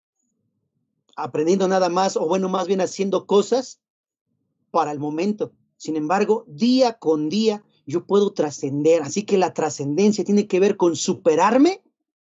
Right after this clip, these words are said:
cada día. Si el día de hoy yo pude, eh, no sé, cualquier ejemplo por ahí, por ejemplo, de estos hábitos, si el día de hoy yo hice dos minutos de ejercicio,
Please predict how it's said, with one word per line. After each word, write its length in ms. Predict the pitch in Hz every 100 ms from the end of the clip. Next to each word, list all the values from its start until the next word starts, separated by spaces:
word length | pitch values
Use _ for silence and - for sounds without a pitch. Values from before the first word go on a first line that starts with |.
| _ _ _ _ _ _ _ _ _ _ _ _ _
cada 340 | 208 196 180
día. 260 | 175 175 - _ _ _ _ _ _ _ _ _ _
Si 320 | - - 165
el 180 | 165 160
día 220 | 165 233
de 160 | 220 208
hoy 360 | 214 220 185 _ _ _ -
yo 280 | 135 123 -
pude, 600 | 190 208 196 180 165 151 _ _
eh, 800 | 160 160 160 160 165 160 156 147 _ _ -
no 140 | 160
sé, 520 | - 175 185 180 151 _ _ _ -
cualquier 340 | 151 120 190
ejemplo 480 | 190 185 196 180 151
por 140 | 156
ahí, 160 | 156 202
por 140 | 180
ejemplo, 300 | 233 185 190
de 60 | 180
estos 240 | - 160
hábitos, 540 | 185 202 208 151 - _ _ _
si 200 | - - 147
el 80 |
día 120 | 156 185
de 100 | 196
hoy 100 | 196
yo 140 | 196
hice 380 | 190 185 165 151 _ _ _ _ _ _ _
dos 280 | - 170 190
minutos 480 | 185 190 208 202 156
de 60 |
ejercicio, 600 | 156 156 127 185 - 226